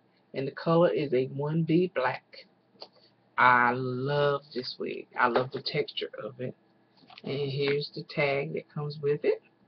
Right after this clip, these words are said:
Again, like I said, I purchased this wig with my own money. I purchased the wig during, um, the Memorial Day sale at Elevated Styles.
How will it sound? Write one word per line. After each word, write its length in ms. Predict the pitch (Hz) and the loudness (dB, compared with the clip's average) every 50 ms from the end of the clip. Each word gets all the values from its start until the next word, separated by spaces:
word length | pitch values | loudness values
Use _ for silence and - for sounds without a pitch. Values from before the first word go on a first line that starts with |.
| _ _ _ _ _ _ _ _ _ _ _ _ - | _ _ _ _ _ _ _ _ _ _ _ _ -4
Again, 500 | - 135 135 139 147 147 143 143 160 165 | -2 0 0 2 4 4 4 4 2 0
like 180 | 160 143 - - | -2 -2 -2 -4
I 60 | 147 | -8
said, 320 | 143 - - 147 143 143 - | -8 -4 -2 -2 -2 2 2
I 100 | - 127 | 2 0
purchased 500 | - - - 147 147 - - 139 - - | 0 0 -4 -4 -4 -4 -8 -10 -10 -12
this 160 | 147 - - 160 | -14 -12 -8 -4
wig 360 | 147 147 147 147 156 160 - - | -2 0 0 0 -2 -4 -6 -6
with 140 | 135 127 - - | -8 -8 -6 -4
my 120 | 131 123 | -2 -2
own 280 | - - 120 120 120 123 | -2 -2 -4 -6 -6 -4
money. 260 | 127 131 139 160 214 - _ _ _ _ - - - - - - - - | -4 -2 -2 -4 -6 -8 _ _ _ _ -20 -20 -20 -20 -20 -16 -6 2
I 220 | - - 123 127 | 6 6 6 6
purchased 600 | 127 - - 151 147 147 - - 147 - - - - - - - - - - 143 | 6 2 -4 -4 -4 -4 -4 -6 -8 -8 -8 -12 -12 -18 -16 -16 -16 -14 -6 -2
the 120 | 139 135 | 0 0
wig 480 | 131 135 143 143 143 143 143 139 139 - _ _ _ _ _ _ - - _ - | 0 0 0 0 0 0 0 -2 -4 -10 _ _ _ _ _ _ -20 -20 _ -2
during, 480 | 143 143 143 139 139 131 139 135 127 - | 2 4 4 4 4 4 2 2 2 2
um, 280 | - 135 135 131 135 135 | 2 2 2 2 -2 -4
the 80 | 131 127 | -4 -2
Memorial 640 | 127 131 131 135 135 143 143 147 147 147 147 147 143 | -2 -2 0 2 4 6 8 8 8 8 6 4 4
Day 160 | 143 143 147 | 4 4 2
sale 440 | 147 - - 151 143 147 143 143 - - | 2 2 2 4 4 4 4 2 2 0
at 120 | 117 - | 0 4
Elevated 480 | - 131 135 139 135 135 135 135 131 - | 4 4 4 4 0 0 -2 -2 -2 -4
Styles. 640 | - - - 139 143 139 139 156 175 208 208 - | -8 0 2 2 4 4 2 2 0 -2 -4 -8